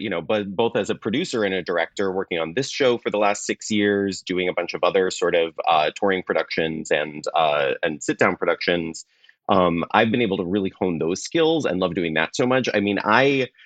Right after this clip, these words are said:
that is the skill set that I would be really excited to bring to Broadway is, like, you know, the, the writing, the direction, the production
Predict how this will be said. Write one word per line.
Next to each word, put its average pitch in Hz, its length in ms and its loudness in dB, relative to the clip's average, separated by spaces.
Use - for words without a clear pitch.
that 123 400 4
is 110 180 -2
the 95 100 -6
skill 98 300 -2
set - 280 -2
that 98 140 0
I 98 80 2
would 90 160 -2
be 82 80 -8
really 87 420 -2
excited 76 360 -4
to 76 80 -12
bring 78 320 -2
to 87 80 -2
Broadway 78 480 -2
is, 82 220 -6
like, 78 320 0
you 90 140 -2
know, 71 260 -2
the, 82 440 2
the 95 140 0
writing, 95 400 2
the - 80 -2
direction, 85 600 -2
the 76 80 -6
production 65 680 -4